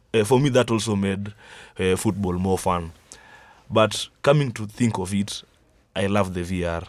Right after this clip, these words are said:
I don't have the, any kind of problem with the V R, but my major, my major issue with the video assistant referee is that it makes a football match have two referees.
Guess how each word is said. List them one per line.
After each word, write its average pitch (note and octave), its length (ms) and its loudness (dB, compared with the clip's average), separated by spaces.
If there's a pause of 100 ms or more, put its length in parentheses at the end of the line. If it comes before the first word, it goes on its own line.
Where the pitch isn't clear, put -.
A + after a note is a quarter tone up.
I F#2 100 -2
don't G#2 200 2
have F#2+ 180 -2
the, F#2 120 -8 (100)
any G#2 400 0
kind G2 240 -2
of F2+ 120 -6
problem F#2 380 -4
with E2+ 100 -6
the E2+ 80 -6
V F2 220 -4
R, F2 180 -4
but F2+ 320 -6 (460)
my F#2+ 180 0
major, A2 480 4 (200)
my G2+ 200 0
major A#2 400 4
issue G2+ 340 -2 (800)
with G2+ 140 -4
the G2 80 -2
video G#2+ 320 2
assistant F#2+ 480 -4
referee F#2+ 640 -2 (560)
is G2 200 -6
that F#2+ 380 -4 (140)
it G#2+ 180 -8
makes A#2 420 2 (560)
a G#2 80 -4
football A2 380 -2
match G#2 280 0
have G2 400 -2
two G#2+ 140 -2
referees. F2 600 -8